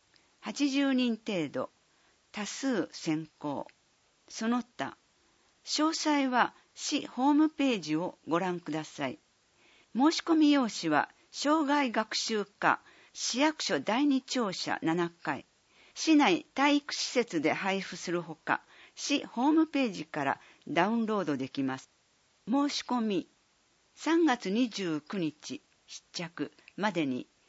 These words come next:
申し込み用紙に必要事項を明記し、郵送、ファックス、Eメール、または直接、生涯学習課スポーツ振興係、コースサポーター募集係、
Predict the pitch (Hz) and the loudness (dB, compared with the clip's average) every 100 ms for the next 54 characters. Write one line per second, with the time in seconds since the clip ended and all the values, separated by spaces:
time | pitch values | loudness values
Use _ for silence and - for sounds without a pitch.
0 | _ _ - 277 330 - 302 285 277 247 | _ _ -2 -2 -2 -2 2 4 2 0
1 | 196 - 143 139 - _ _ - - 277 | -4 -4 -2 -2 -4 _ _ -18 -8 -2
2 | 302 294 220 240 - 185 156 135 147 196 | 2 2 -2 -6 -4 0 0 0 0 -2
3 | - - - 131 - _ _ _ 180 226 | -4 -10 -8 -8 -10 _ _ _ -6 -4
4 | 240 - - 196 170 - _ _ - 247 | -4 -6 -6 -4 -4 -6 _ _ -8 -8
5 | - - 151 139 - _ - 277 320 339 | -10 -10 -8 -8 -10 _ -2 4 4 4
6 | 311 196 143 - _ 208 - 330 240 - | 2 2 -4 -6 _ -6 -2 -2 -2 -6
7 | 202 - 269 240 - 196 - - - - | -10 -8 -8 -8 -4 -4 -4 -14 -20 -8
8 | - 311 302 302 285 269 - - 240 240 | -2 0 2 4 2 0 -4 -4 -4 -4
9 | - 208 - - - - 311 311 - - | -4 -4 -4 -8 -8 -2 -2 -2 -4 0
10 | 269 269 254 226 190 190 - 139 135 - | 2 0 -4 -4 -4 -6 -8 -8 -8 -10
11 | _ _ _ - - - 302 330 320 - | _ _ _ -20 -20 -4 -2 -2 -6 -6
12 | 294 - 277 233 - 156 139 139 175 170 | -6 -2 -2 -2 0 2 2 2 -4 -4
13 | 240 233 202 190 - 131 - | -4 -4 -4 -8 -8 -12 -14